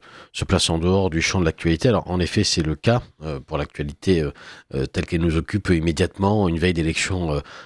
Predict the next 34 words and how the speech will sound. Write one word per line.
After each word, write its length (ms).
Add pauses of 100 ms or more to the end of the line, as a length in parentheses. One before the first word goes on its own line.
(160)
euh, 140
municipale. 500
Je 60
crois 120
que 100
nous 80
en 60
parlerons 320
aussi 220
tout 160
à 40
l'heure. 120
Mais 120
néanmoins, 520 (640)
néanmoins, 340
mais 100
c'est 180
un, 420 (260)
la 140
question 260
de 100
l'ascenseur 400
social 380
et 100 (200)
plus 100
largement 400
de 80
l'évolution, 680 (480)
euh, 80
sociale 380
et 60
de 100
ses 180
possibilités 800